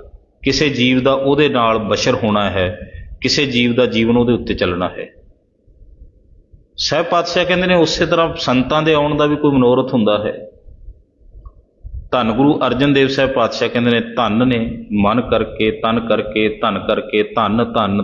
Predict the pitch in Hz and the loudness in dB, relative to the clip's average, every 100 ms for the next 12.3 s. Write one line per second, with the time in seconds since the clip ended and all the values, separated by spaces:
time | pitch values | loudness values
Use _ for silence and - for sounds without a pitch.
0 | 98 110 95 101 120 117 107 92 92 92 | -2 -2 0 0 0 0 -2 0 0 -2
1 | - - - _ _ - - _ 90 117 | -8 -18 -20 _ _ -20 -20 _ -4 -2
2 | 135 - 131 - 107 107 104 - 117 104 | -2 0 -2 0 2 2 0 -2 -2 0
3 | 98 101 - 92 92 90 92 - - - | 0 0 0 0 2 0 -2 -4 -12 -16
4 | _ - 98 104 135 156 143 131 131 135 | _ -10 -4 0 0 -2 0 0 2 0
5 | 135 131 - 117 127 120 - 101 95 95 | 2 0 2 0 0 -2 0 2 2 2
6 | 92 92 - - - - - - - 147 | 0 -2 -14 -20 -20 -20 -20 -18 -4 -2
7 | 160 151 151 165 160 156 147 120 104 101 | 0 2 2 2 2 0 0 0 2 0
8 | - 92 - - - _ _ _ - _ | -4 -8 -10 -16 -20 _ _ _ -20 _
9 | 127 147 165 156 147 143 127 104 104 107 | 0 2 2 2 0 0 0 2 4 4
10 | 110 117 113 98 85 - - _ _ - | 4 2 0 -4 -4 -10 -20 _ _ -2
11 | 123 147 147 143 135 131 101 120 - 101 | 0 2 0 0 0 -2 -2 -4 -2 -2
12 | 95 - | -2 -4